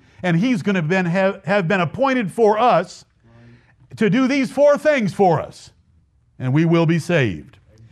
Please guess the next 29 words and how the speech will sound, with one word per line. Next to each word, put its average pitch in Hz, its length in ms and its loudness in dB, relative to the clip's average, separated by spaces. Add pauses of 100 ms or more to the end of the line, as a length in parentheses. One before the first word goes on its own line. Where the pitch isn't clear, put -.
(280)
God 196 280 2
Jehovah 180 400 2
made 214 200 2
all 214 220 2
things 220 320 -4
for 220 180 2
Himself, 214 560 0 (300)
for 208 220 2
His 190 180 0
pleasure, 233 480 -2 (240)
both 208 260 0
the 165 120 -2
saved 233 360 0
and 226 100 0
the 226 100 2
unsaved. 156 760 -2 (560)
When 180 140 0
the 175 100 0
Bible 208 300 2
says, 220 400 -2
"The 180 80 -4
Lord 214 200 4
hath 202 200 -2
made 214 180 0
all 220 220 2
things 220 280 -6
for 208 200 0
Himself, 220 520 0 (460)
yea, 185 840 0